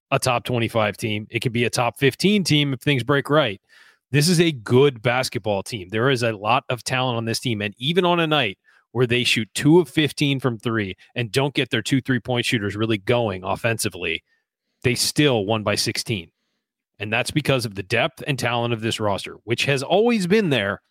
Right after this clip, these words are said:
It just needs to be <laughs> utilized correctly by the players and by, you know, being put in the right situations. Finally felt like it was a fully healthy roster. And look what happened.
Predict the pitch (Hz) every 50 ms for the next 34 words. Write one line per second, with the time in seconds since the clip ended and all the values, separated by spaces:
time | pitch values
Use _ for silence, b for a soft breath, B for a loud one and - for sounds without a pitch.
0 | _ _ _ _ _ 123 117 - 143 139 - - 127 139 139 127 - - 123 117
1 | 120 113 98 - - - _ - _ _ _ 117 127 160 170 175 165 151 143 143
2 | 143 131 - - - 139 131 131 131 127 - - 120 104 95 - 113 110 113 104
3 | 90 - - 156 196 247 302 320 285 - - b b b b _ _ 156 165 175
4 | 180 180 151 147 143 139 143 143 143 151 165 151 143 139 143 135 120 113 143 147
5 | 139 120 151 160 - - 143 131 135 131 127 - - 127 - - 120 117 117 117
6 | 107 - 101 - - - b b b b b b b b - - 135 127 139 151
7 | 151 143 - 151 139 135 139 127 135 131 120 113 - 131 131 131 117 120 120 117
8 | - 120 110 110 113 113 117 - - 127 123 117 110 - _ _ _ _ _ _
9 | _ _ _ _ _ _ _ - - - 135 127 123 120 117 113 107 107 - _
10 | _ _ _ _ _ _ _ _ 113 135 127 - 127 113 113 107 92 - - -
11 | - -